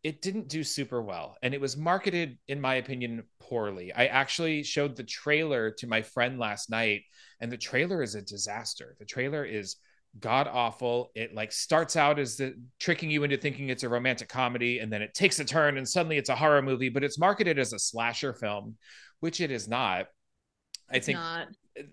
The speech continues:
Speaker 1: not even in the little bit, even the, the climax of it to me doesn't feel like a slasher at all. And
Speaker 2: Right.
Speaker 1: <sighs> it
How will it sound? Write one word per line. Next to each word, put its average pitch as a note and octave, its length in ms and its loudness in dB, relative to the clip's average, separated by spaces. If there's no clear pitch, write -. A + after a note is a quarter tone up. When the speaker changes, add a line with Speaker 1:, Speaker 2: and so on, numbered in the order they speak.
Speaker 1:
not C#3 380 0
even D3 260 -6
in C3+ 120 0
the B2 80 2
little C#3 180 2
bit, A#2 220 2
even C#3+ 240 -2
the, B2 200 0
the A2+ 120 -4
climax D3 520 0
of A2+ 120 2
it A2 140 -6
to A#2+ 80 -8
me A#2+ 120 -2
doesn't G#2+ 280 -6
feel A#2+ 120 0
like G#2 140 -2
a G#2 80 -10
slasher G2+ 600 -4
at G2+ 220 -2
all. G2+ 300 -6
And A#2 600 -2
Speaker 2:
Right. F#3 380 -4
Speaker 1:
<sighs> - 800 -14
it C#3 120 -10